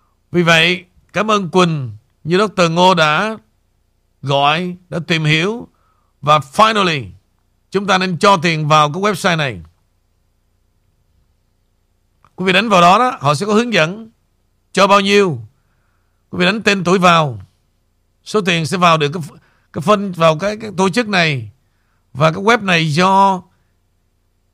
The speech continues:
Casey DeSantis, tức là phu nhân của Ron DeSantis. Quý vị an tâm, sẽ không thất thoát một đồng nào cả. Quý vị lấy cái phone,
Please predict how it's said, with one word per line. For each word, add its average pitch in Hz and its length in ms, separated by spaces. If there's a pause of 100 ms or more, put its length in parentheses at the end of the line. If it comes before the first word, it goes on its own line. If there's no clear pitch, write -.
(240)
Casey 202 640 (180)
DeSantis, 175 580
tức 208 80
là 170 240 (240)
phu 196 140
nhân 196 340
của 156 320
Ron 190 260
DeSantis. 156 500 (500)
Quý 190 80
vị 160 140
an 175 260
tâm, 180 220
sẽ 175 180
không 180 200
thất 202 160
thoát 208 260
một 143 100
đồng 147 180
nào 139 120
cả. 135 260 (4000)
Quý 185 100
vị 185 60
lấy 208 120
cái 226 100
phone, 220 300